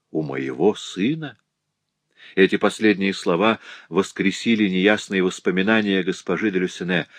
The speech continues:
Она узнала, наконец, отца Флорестана и воскликнула: «Господин де Сен-Реми!» Положение было столь ясное и недвусмысленное,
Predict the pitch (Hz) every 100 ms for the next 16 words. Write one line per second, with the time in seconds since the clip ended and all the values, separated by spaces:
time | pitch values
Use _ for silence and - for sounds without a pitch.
0 | - - 85 101 123 123 117 98 85 107
1 | 139 131 113 - 92 107 113 - 90 -
2 | - - 87 85 76 - - 135 131 123
3 | 110 107 - - 95 - 80 - - -
4 | - 82 - - 87 113 156 143 127 -
5 | 151 156 143 143 143 165 135 90 _ _
6 | _ _ _ _ _ _ _ _ _ _
7 | _ _ - 78 76 110 107 101 104 98
8 | - 98 90 90 98 - - 73 62 -
9 | - - _ 101 87 87 - 73 - -
10 | 170 - 120 92 76 92